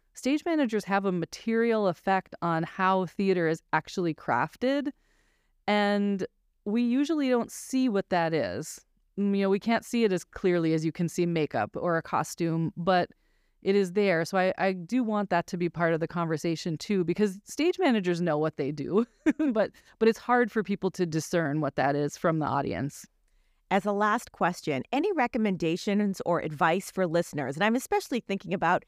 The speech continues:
Speaker 2: younger listeners, college students maybe, who maybe are fascinated by theater and performance, but, you know, what that turns into, whether that's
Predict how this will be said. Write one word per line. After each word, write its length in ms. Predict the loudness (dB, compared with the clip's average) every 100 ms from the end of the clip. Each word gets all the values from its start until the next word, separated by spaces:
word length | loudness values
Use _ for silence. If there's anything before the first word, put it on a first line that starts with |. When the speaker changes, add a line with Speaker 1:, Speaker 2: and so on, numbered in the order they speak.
| _ _
Speaker 2:
younger 400 | 0 2 4 0
listeners, 480 | 0 -4 -8 -8 -8
college 340 | 0 2 2
students 460 | -2 -4 -4 -6 -4
maybe, 380 | -4 -2 -4 -4 _ _ _
who 560 | 0 2 2 2 0 -2
maybe 340 | -4 -2 0 0
are 140 | -2
fascinated 640 | 0 0 2 0 0 0 -2
by 160 | -2
theater 300 | -2 -2 -2
and 80 | -2
performance, 680 | -6 -4 -2 0 0 -2 -6
but, 300 | -2 0 0 _ _ _ _
you 120 | -6 -2
know, 320 | 2 0 -2 _ _ _ _ _
what 480 | -18 -14 0 0 2
that 200 | 2 0
turns 300 | -2 -2 0
into, 340 | 0 0 -2
whether 240 | -2 0 0
that's 260 | 0 -2